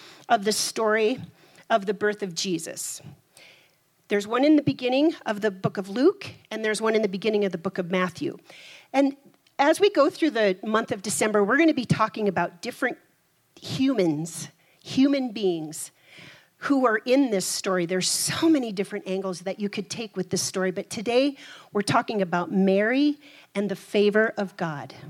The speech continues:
That is our goal. And we're gonna start in, uh, the book of Luke. Now, what happened was, uh, the story of, there's a whole story about how John the Baptist was conceived and his parents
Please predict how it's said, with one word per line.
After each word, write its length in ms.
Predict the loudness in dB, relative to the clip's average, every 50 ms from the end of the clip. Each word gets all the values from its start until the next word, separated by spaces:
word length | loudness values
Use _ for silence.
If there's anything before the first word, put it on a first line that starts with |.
| -20 -20 _ -18 -18 -18 -10 0
That 220 | 2 2 2 4
is 140 | 2 2 4
our 160 | 6 4 4
goal. 280 | 4 4 2 4 4 2
And 180 | 2 0 0 2
we're 80 | 4 6
gonna 140 | 6 4
start 680 | 4 2 -2 0 2 4 6 6 4 2 0 -4 -8 -6 -6 -8 -10 -10 -14 -20 -20 -20 _ _ _ _ _ _ -14 -14 _ _ _ -4
in, 340 | 0 4 4 4 4 0 -6 _ -16 -20 -20 -20 -20 -20 -20 -20 -20 _ -2 2
uh, 260 | 4 4 6 4 4
the 160 | 2 0 -4
book 380 | -6 -8 -10 0 0 0 2 2
of 140 | 0 0
Luke. 460 | 0 0 0 0 0 -2 -4 -6 -10 -12 -12 -14 -16 -20 -20 _ _ _ _ _ _ _ _ _ _ -20 -20 -20 -20 -20 -20 _ -2
Now, 180 | 0 2 2 2
what 240 | 2 2 0 0 0
happened 460 | 0 2 2 2 2 0 -2 0 4
was, 320 | 4 4 2 2 -2 -10 -12 -14 -10 -2 0
uh, 220 | 2 2 2 0 -4 -12 -20 _ _ _ _ -20 -20 -20 _ -10
the 100 | -8 -4
story 440 | -2 -2 2 4 6 6 6 6 4
of, 120 | 2 0
there's 180 | -2 -2 2 2
a 40 | 4
whole 200 | 6 6 4 4
story 420 | 2 -2 0 2 2 4 4 2
about 300 | 2 4 2 2 2 0
how 200 | 2 2 2 2
John 380 | 2 2 2 2 4 4 2 2
the 80 | 2
Baptist 800 | 2 2 2 2 0 -2 -6 -8 -8 -8 -8 -10 -12 -12 -14 -18 -18 -20 -18 -20 -18 -8 -2
was 200 | 0 0 0 0
conceived 720 | -4 -6 -6 -6 -4 -2 0 0 2 2 0 -2 -2 -4
and 160 | -2 -2 -2 -2
his 180 | -2 -4 -2
parents 640 | -2 -2 -2 -2 -4 -4 -4 -6 -6 -8 -8 -8